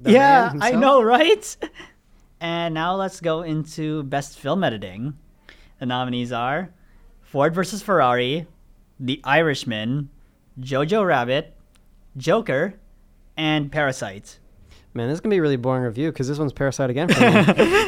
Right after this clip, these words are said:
Speaker 2: It's Parasite again for you? I
Speaker 1: Yeah.
Speaker 2: mean, we can talk about why we, we can always talk about why we think Parasite should win everything, so, yeah.
Speaker 1: I will describe it quite succinctly. There's a lot of beautiful montage that occurs.
Speaker 2: There's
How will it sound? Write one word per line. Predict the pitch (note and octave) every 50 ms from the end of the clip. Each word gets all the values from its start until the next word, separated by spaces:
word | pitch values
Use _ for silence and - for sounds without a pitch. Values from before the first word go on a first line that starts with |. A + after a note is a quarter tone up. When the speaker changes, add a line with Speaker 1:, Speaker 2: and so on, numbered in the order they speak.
| F#4 F#4+ F4 - G3
Speaker 2:
It's | C3+ B2
Parasite | - D#3+ E3 F3 F3 F#3+ F3 E3
again | D3 D#3 E3+ F#3
for | F#3+ G3+
you? | G3 G#3 A3+ B3+ B3+ -
I | - E3+
Speaker 1:
Yeah. |
Speaker 2:
mean, | F3 F#3 F#3+ F#3+ F#3+ F#3+ G3 G3 F#3 - - - - - - - _
we | - F3 D#3+
can | F3 E3
talk | D#3+ E3+ E3+ E3
about | E3+ D#3+ D3
why | C#3+ D3 D#3 E3
we, | D#3+ F3+ - - _ _
we | E3 E3+
can | A3 G#3+
always | G#3 D#3 B2+ B2 -
talk | C3 B2+
about | A#2+ B2+ A#2+ A2+
why | A#2 A#2+ C#3 F3
we | F3 D3 C3+
think | - C3 A#2+ -
Parasite | C3 A#2+ A#2+ A#2+ B2+ A2+ A2+
should | C3 A#2 A2+
win | A#2+ A2+ A2+
everything, | B2 A#2+ A#2+ A2+ - G2 G#2+ B2
so, | C3+ A#2 F#2+
yeah. | A#2 D#3+ D#3+ D#3 D#3 - - _ _ _ _ _ _ _ _ _ _ _ -
Speaker 1:
I | C#3 D3+
will | D3+ D3+ C#3+
describe | C#3 C3+ - - E3 D3+ D3+ D3
it | D3+ D3 -
quite | - D#3 C#3+ B2+ -
succinctly. | - B2+ - - B2+ A#2+ A2+ - - A2 G#2+
There's | G2 A2+ A2+ G#2+
a | B2+
lot | B2 B2+ C#3 C#3+
of | C3 A#2 A2
beautiful | A#2+ B2+ B2 A#2 - C3 B2
montage | A#2 A2+ G#2+ G#2 G2 - A2 G2+ F#2 F#2+ G2+ - -
that | - A2+ G#2+
occurs. | G#2 - - A2+ - - - - - - _
Speaker 2:
There's | B2 B2 A#2+ A#2+ A#2+ B2+ B2 B2